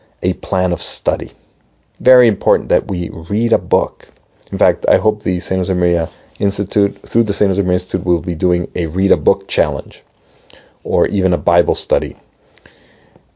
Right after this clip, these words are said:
Uh, so you can join that, you know, or develop hobbies, you know, constructive hobbies, and hopefully with others,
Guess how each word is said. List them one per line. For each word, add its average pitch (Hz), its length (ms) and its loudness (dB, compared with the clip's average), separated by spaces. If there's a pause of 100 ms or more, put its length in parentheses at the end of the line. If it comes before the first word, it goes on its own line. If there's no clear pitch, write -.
Uh, 76 220 -4
so - 140 0
you 92 180 0
can 95 380 -2
join 98 320 2
that, - 400 -2 (400)
you 82 160 -6
know, 76 240 -4 (380)
or 117 520 4 (580)
develop 104 400 2
hobbies, - 640 -4 (320)
you 87 140 -6
know, 80 140 -4
constructive 117 800 0
hobbies, 78 380 -2
and 101 120 2
hopefully 156 280 4
with 113 180 4
others, 92 520 0